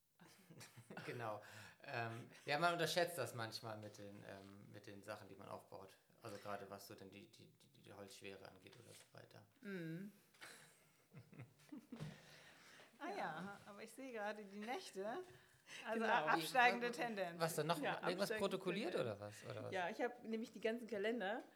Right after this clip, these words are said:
Speaker 2: Ja.
Speaker 3: hab ich nämlich gefunden. Also da hab ich nur, ich hab jetzt nicht das Wetter dokumentiert. <laughs> Aber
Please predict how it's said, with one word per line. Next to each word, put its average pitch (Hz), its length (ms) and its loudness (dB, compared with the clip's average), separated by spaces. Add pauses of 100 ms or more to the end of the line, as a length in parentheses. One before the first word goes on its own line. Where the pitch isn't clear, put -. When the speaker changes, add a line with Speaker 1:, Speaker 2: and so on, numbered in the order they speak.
(140)
Speaker 2:
Ja. 127 260 0 (300)
Speaker 3:
hab 202 140 -2
ich 202 80 -8
nämlich 196 260 -4
gefunden. 196 640 -4 (420)
Also 175 200 0
da 175 80 2
hab 175 80 -2
ich 185 100 -6 (400)
nur, 185 260 0 (160)
ich 190 140 -4
hab 196 80 -2
jetzt 190 100 -2
nicht 220 160 -4
das 185 260 -6
Wetter 175 460 0 (160)
dokumentiert. 185 720 -2
<laughs> - 1600 2
Aber 185 840 -2